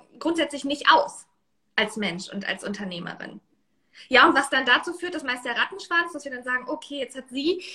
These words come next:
nicht jetzt Ja gesagt und ich wollte gerade investieren, aber jetzt investiere ich nicht, weil die Angst gerade so groß ist, weil ja dieser Umsatz nicht reinkommt. Und das sind alles, und dann der Rattenschwanz dahinter, das sind alles keine Next-Level-Decisions. Das ist ja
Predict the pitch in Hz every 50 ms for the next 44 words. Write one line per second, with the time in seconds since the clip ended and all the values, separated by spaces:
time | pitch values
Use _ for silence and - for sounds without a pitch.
0 | - - - 262 277 269 262 - - - - - - 202 220 277 320 370 320 330
1 | 349 349 381 - - - 269 214 311 302 - 294 302 277 277 - 254 269 - 262
2 | 262 240 247 - - - - 277 349 392 427 - - _ _ _ _ - 254 247
3 | 240 - 240 247 269 370 - - - - - 269 285 262 247 247 - - - 294
4 | 311 277 277 - 262 277 311 - 277 220 214 208 208 262 359 392 403 403 294 254
5 | - 254 302 330 - - - 285 294 339 320 330 311 330 320 - 277 294 330 339
6 | 339 349 339 - 240 262 302 302 277 262 277 262 226 240 254 269 254 233 269 233
7 | 226 220 220 - - 240 269 311 320 339 359 349 - 339 339 339 - - 285 302
8 | 330 339 - - 330 359 - - - - - - _ _ _ - - - 285 311
9 | 320 320 - - 220 - 233 - - - - 320 330 - - 247 302 320 320 294
10 | 285 269 269 349 392 359 302 285 285 285 302 302 - - 254 262 254 - 262 269
11 | 285 285 320 311 - 254 285 320 339 - - 285 320 311 - - 320 339 370 302
12 | 269 247 240 240 - - 226 208 208 196 196 196 190 196 196 - - 196 - -
13 | 196 190 196 - 226 247 262 254 - 240